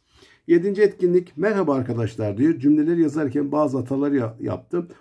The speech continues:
Onları düzelterek yazalım." diyor. Evet, en önemlisinden bir tanesi de bu konumuzun. "Bizim vatanımız Türkiye'dir." Türkiye özel isim. Bir tane ülkemiz olduğu için ülke isimleri ne yapılır? Büyük yazılır, kesim işaretiyle ayrılır.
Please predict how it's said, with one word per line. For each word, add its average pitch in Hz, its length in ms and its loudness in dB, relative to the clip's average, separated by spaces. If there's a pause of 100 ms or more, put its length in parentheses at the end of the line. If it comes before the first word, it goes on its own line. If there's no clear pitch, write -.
(120)
Onları 151 380 4
düzelterek 139 560 -2
yazalım." 107 440 -2
diyor. 101 240 -8
Evet, - 240 -14
en 107 120 -10
önemlisinden - 540 -10
bir 117 80 -10
tanesi 110 320 -8
de 98 140 -6
bu 101 160 -4
konumuzun. 107 640 0 (400)
"Bizim 185 400 0
vatanımız 175 540 2
Türkiye'dir." 107 680 0
Türkiye 196 460 -4
özel 127 320 0
isim. 92 300 -8 (460)
Bir 104 160 -8
tane 113 260 0
ülkemiz 95 400 -4
olduğu 95 180 -6
için 131 240 -4
ülke 120 180 -2
isimleri 104 440 -2
ne 139 40 0
yapılır? 95 420 -6
Büyük 120 260 0
yazılır, 165 400 0
kesim 120 280 -2
işaretiyle 123 440 -4
ayrılır. 120 440 -4